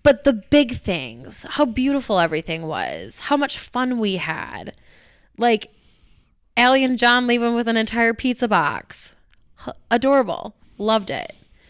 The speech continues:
Like, those things you remember. And so I can't even imagine in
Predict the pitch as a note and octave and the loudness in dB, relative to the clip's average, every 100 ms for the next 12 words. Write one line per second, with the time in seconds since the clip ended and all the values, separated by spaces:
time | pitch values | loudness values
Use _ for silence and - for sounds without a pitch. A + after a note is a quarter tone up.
0 | _ _ - A#3+ G#3 C4 D4 - B3 A3+ | _ _ 0 0 4 4 4 2 -2 0
1 | G#3 A3 G#3 G3+ G#3 F#3 - F#2 D#2 G#3+ | 0 0 0 2 2 2 -4 -6 -8 -12
2 | - _ - _ _ _ _ _ _ - | -20 _ -20 _ _ _ _ _ _ -4
3 | A#3+ - C4 A#3+ A3+ A3 - _ _ - | -4 2 4 6 6 4 0 _ _ -2
4 | A3+ A#3 - C4+ A#3 G#3 G3 F#3+ G3 G3+ | 0 0 0 0 0 -2 -4 0 2 2
5 | F#3 F3 - F3+ F3 F3 | -2 -4 -4 -6 -4 -8